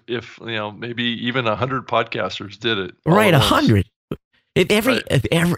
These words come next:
Speaker 2: if every podcaster that listens to the show goes, just, oh my God, can you imagine about a, about a thousand tweets within the first twenty-four hours of the show being on, on,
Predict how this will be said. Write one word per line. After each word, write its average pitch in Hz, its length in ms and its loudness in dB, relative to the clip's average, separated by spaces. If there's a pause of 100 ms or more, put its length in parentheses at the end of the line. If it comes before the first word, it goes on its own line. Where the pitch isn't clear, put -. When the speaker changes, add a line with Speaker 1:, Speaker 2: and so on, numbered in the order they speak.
Speaker 2:
if 104 200 4
every 117 280 4
podcaster 107 580 0
that 95 120 0
listens 98 400 2
to 104 60 4
the 98 60 6
show 90 420 2 (480)
goes, 117 440 4 (280)
just, 185 200 0 (180)
oh - 280 -2 (100)
my - 180 -10
God, 92 320 4
can 107 120 2
you 107 120 6
imagine 104 540 4 (480)
about 101 200 4
a, 90 220 2
about 101 220 2
a 85 60 -4 (140)
thousand 104 460 4
tweets - 480 -2
within 101 280 4
the 95 60 4
first - 360 0
twenty-four 104 400 2
hours 98 280 4
of 95 60 2
the 98 80 4
show 95 220 2
being 98 240 4
on, 95 180 4 (140)
on, 92 80 2